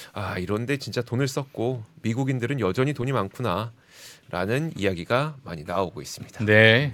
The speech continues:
Speaker 2: 알겠습니다.
Speaker 1: 참.
Speaker 2: 아, 오늘 근데 저 오신 분들이
Speaker 1: 음.
Speaker 2: 다들 난리 났어.
Speaker 1: 왜요?
Speaker 2: 어, 영어를 많이 쓰시네.
Speaker 1: 아,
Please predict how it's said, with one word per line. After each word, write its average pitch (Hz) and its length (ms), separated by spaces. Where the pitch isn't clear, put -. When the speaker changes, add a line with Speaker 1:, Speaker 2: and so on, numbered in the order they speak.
Speaker 2:
알겠습니다. 98 580
Speaker 1:
참. - 300
Speaker 2:
아, 110 260
오늘 147 300
근데 151 420
저 135 240
오신 135 300
분들이 139 440
Speaker 1:
음. 76 260
Speaker 2:
다들 170 220
난리 139 220
났어. - 300
Speaker 1:
왜요? 87 260
Speaker 2:
어, 107 180
영어를 143 520
많이 98 180
쓰시네. 90 440
Speaker 1:
아, 101 60